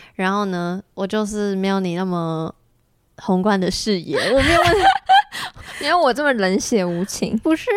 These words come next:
Speaker 1: 我没有问
Speaker 2: 你就是晕船仔啊。
Speaker 1: 我是晕船仔，我没有让他问他任何哲学问题，我就直接问他说，“Do you love me？” <laughs> 我就真心问，而且，而且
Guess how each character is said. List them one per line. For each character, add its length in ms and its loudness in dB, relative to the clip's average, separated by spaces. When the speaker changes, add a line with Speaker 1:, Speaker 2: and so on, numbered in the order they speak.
Speaker 1:
我 60 2
没 100 0
有 60 2
问 0 -
Speaker 2:
你 20 2
就 60 4
是 240 2
晕 120 -2
船 300 2
仔 120 2
啊。 360 4
Speaker 1:
我 80 0
是 100 -2
晕 120 0
船 200 0
仔， 160 2
我 60 0
没 80 0
有 100 0
让 120 2
他 160 -2
问 140 0
他 180 0
任 180 -2
何 180 0
哲 180 2
学 140 2
问 220 2
题， 140 -2
我 100 4
就 100 2
直 60 -2
接 100 4
问 140 0
他 160 0
说， 240 2
“Do 100 -2
you 140 2
love 340 0
me？” 160 0
<laughs> 80 2
我 40 -6
就 160 -4
真 200 4
心 200 -4
问， 160 2
而 60 4
且， 100 0
而 100 4
且 100 0